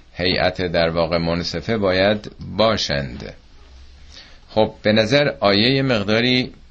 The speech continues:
ممکنه که ایجاد ناراحتی بکنه که پس یه هم چیزایی زمینه قرآنی داره، این تنبیه ها، این شلاق زدن ها. حالا بگذاریم که تو جمهوری اسلامی معمولاً سنگسار می‌کنن و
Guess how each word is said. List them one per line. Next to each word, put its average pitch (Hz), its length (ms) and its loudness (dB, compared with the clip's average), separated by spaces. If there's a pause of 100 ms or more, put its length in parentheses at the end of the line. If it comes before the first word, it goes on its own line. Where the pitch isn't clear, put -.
(120)
ممکنه 98 640 -2
که 110 420 0
ایجاد 95 760 0 (680)
ناراحتی 85 640 0
بکنه 107 420 -4
که 107 440 0 (800)
پس 82 220 -4
یه 104 100 2
هم 104 140 2
چیزایی 92 540 -2
زمینه 95 720 0
قرآنی 82 580 -2
داره، 92 520 0
این 82 200 -6
تنبیه 78 480 -4
ها، 80 180 0
این 80 160 -6
شلاق 78 460 -2
زدن 76 400 -4
ها. 73 320 -4 (720)
حالا 87 160 -4
بگذاریم 104 500 0
که 95 140 -8
تو 87 120 -8
جمهوری 87 480 -2
اسلامی 87 460 0
معمولاً 87 460 0
سنگسار 95 540 0
می‌کنن 110 500 0
و 110 200 0